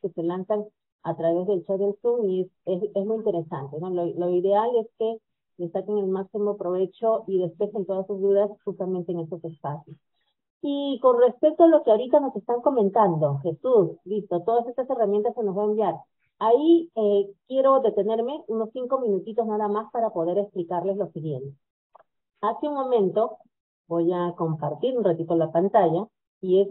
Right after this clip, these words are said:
con respecto al material, a todo el material que ustedes necesitan para reforzar nuevamente, ah, en, en otro espacio o para poder hacer sus réplicas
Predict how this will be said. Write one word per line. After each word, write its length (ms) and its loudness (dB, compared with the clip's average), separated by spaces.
con 180 2
respecto 480 -2
al 80 6
material, 540 0
a 100 -2
todo 100 0
el 80 0
material 520 -2
que 260 -2
ustedes 440 -2
necesitan 800 -2
para 180 -2
reforzar 800 2
nuevamente, 800 -2
ah, 360 -6
en, 240 -6
en 140 -4
otro 280 2
espacio 800 2
o 460 6
para 240 0
poder 240 0
hacer 320 0
sus 140 -10
réplicas 640 0